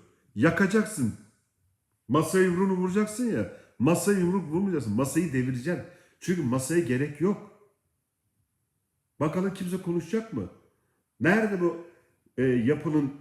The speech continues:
tetikçileri? Ben bu hakemle futbol konuşmam. Net. Bak ben bu hakemlik sistemine. Derbileri yabancı hakem. Hayır kardeşim.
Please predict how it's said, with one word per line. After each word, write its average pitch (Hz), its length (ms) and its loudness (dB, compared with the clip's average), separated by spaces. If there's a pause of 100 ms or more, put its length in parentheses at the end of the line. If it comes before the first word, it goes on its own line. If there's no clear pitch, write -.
tetikçileri? 151 840 -4 (2500)
Ben 180 220 4
bu 208 120 4
hakemle 208 320 2
futbol 214 400 2
konuşmam. 190 500 -2
Net. - 360 0 (1000)
Bak 110 200 -2
ben 196 240 2
bu 202 140 4
hakemlik 175 460 -2
sistemine. 104 560 -6 (540)
Derbileri 196 500 4
yabancı 196 340 2
hakem. 135 300 2
Hayır 147 300 2
kardeşim. 98 400 -4